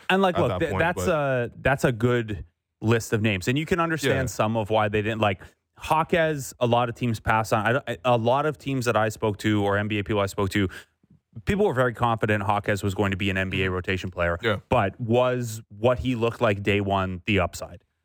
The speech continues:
Speaker 1: But, and, and so
Speaker 2: But
Speaker 1: if you're a
Speaker 2: even
Speaker 1: team
Speaker 2: that,
Speaker 1: like the Miami Heat,
Speaker 2: if Jaime Jaquez went to free agency next year, what's he getting? Like, at the end of the season,
Speaker 1: the mid-level?
Speaker 2: Mi-, m-, just the mid-level?
Speaker 1: I mean, I'm as we're
Speaker 2: Okay.
Speaker 1: talking about where we've got three months of watching the guy, but, like, potentially even
Speaker 2: Okay,
Speaker 1: more.
Speaker 2: fine. He's, he's already at a
Speaker 1: You always
Speaker 2: mid-level
Speaker 1: gotta worry
Speaker 2: type of
Speaker 1: about a
Speaker 2: player.
Speaker 1: guy leaving the Miami Heat.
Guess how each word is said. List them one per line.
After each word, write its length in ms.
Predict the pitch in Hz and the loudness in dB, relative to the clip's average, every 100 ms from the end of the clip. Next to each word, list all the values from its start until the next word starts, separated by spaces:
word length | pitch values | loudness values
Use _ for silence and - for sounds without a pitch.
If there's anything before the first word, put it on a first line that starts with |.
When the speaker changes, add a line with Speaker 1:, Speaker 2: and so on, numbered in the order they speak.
| _ _ - | _ _ -2
Speaker 1:
But, 220 | 120 - | -2 2
and, 260 | 120 113 113 | 2 2 0
and 220 | 123 117 | -2 0
so 140 | 139 | 0
Speaker 2:
But 60 | 120 | 0
Speaker 1:
if 60 | |
you're 140 | 127 143 | 0 0
a 40 | |
Speaker 2:
even 100 | 156 | 0
Speaker 1:
team 80 | 180 | 0
Speaker 2:
that, 60 | 160 | 0
Speaker 1:
like 140 | 143 | 0
the 100 | 139 | 0
Miami 320 | 120 123 123 | 0 0 -2
Heat, 320 | 131 127 110 139 | -2 -2 -4 -4
Speaker 2:
if 80 | 131 | 0
Jaime 200 | 165 170 | 0 2
Jaquez 280 | 165 170 151 | 0 -2 -2
went 140 | 147 | -2
to 80 | 131 | 0
free 140 | 135 | 0
agency 200 | 127 120 | 0 0
next 240 | 113 107 - | 0 -2 -2
year, 140 | 101 | -2
what's 160 | 107 104 | 0 -2
he 80 | |
getting? 260 | 98 90 85 _ - | -2 -4 -6 _ 0
Like, 100 | 110 | 2
at 80 | 120 | 2
the 80 | 117 | 2
end 120 | 110 | -2
of 40 | |
the 80 | 104 | -4
season, 220 | 98 95 | -4 -2
Speaker 1:
the 80 | 190 | -2
mid-level? 540 | 208 101 110 143 208 - _ - | -2 -2 -2 -2 -6 -10 _ -8
Speaker 2:
Mi-, 140 | 113 - | -8 -6
m-, 140 | 127 _ - 117 | -10 _ -20 -6
just 180 | - 143 | -2 0
the 60 | 151 | 2
mid-level? 340 | 170 185 233 | 2 2 0
Speaker 1:
I 60 | 208 | 0
mean, 220 | 240 165 | 0 -2
I'm 240 | 151 165 135 | 0 -2 0
as 260 | 151 151 - | -2 -2 -4
we're 280 | 165 170 196 | -2 2 2
Speaker 2:
Okay. 100 | 190 | 2
Speaker 1:
talking 160 | 180 170 | 0 2
about 180 | 151 | 0
where 200 | 131 139 | 2 0
we've 180 | 131 131 | 0 0
got 220 | 131 110 | 0 -2
three 240 | - 143 131 | -2 -2 0
months 260 | 120 120 | 0 -2
of 80 | 107 | -2
watching 320 | 113 175 101 | 0 0 -4
the 80 | 90 | -4
guy, 140 | 95 110 | 0 2
but, 160 | 131 | 4
like, 300 | 135 127 _ | 2 -2 _
potentially 420 | 156 - 185 156 | 0 2 0 2
even 140 | 127 110 | 2 2
Speaker 2:
Okay, 60 | 113 | 2
Speaker 1:
more. 140 | 131 | 0
Speaker 2:
fine. 80 | 180 - _ _ _ | -2 -12 _ _ _
He's, 180 | 160 165 135 | -2 0 2
he's 120 | 170 | 2
already 220 | 185 185 | 2 2
at 100 | 156 | 0
a 40 | 139 | 2
Speaker 1:
You 80 | |
always 160 | 180 202 | 2 2
Speaker 2:
mid-level 220 | 180 156 | 0 0
Speaker 1:
gotta 40 | 139 | 2
worry 80 | 139 | 2
Speaker 2:
type 60 | |
of 0 | 131 | 0
Speaker 1:
about 100 | 113 | 2
a 40 | |
Speaker 2:
player. 120 | 117 | 0
Speaker 1:
guy 60 | 117 | 0
leaving 200 | 113 113 | -2 -2
the 60 | |
Miami 320 | 104 104 101 98 | 0 0 -2 -4
Heat. 220 | 98 | -8